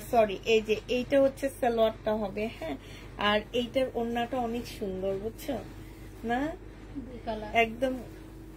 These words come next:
Speaker 1: কম্বিনেশনটা অনেক সুন্দর। সাতশো আশি টাকায় পাচ্ছ।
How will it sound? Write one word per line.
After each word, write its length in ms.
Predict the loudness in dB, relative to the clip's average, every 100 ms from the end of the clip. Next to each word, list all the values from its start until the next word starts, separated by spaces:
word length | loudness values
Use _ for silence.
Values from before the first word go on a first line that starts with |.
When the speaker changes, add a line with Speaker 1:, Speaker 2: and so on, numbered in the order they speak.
| 0
Speaker 1:
কম্বিনেশনটা 640 | 2 2 2 0 -2 0 2
অনেক 340 | 2 2 -2
সুন্দর। 500 | -4 -4 -4 -4 -6 -6 -14 -16 -16 -16 -16 -16 -16 -16 -14 -14 -14 -14 -8
সাতশো 380 | -8 -8 0 0 2 2
আশি 320 | 0 0 0
টাকায় 280 | 2 2 2 2
পাচ্ছ। 360 | 2 0 -4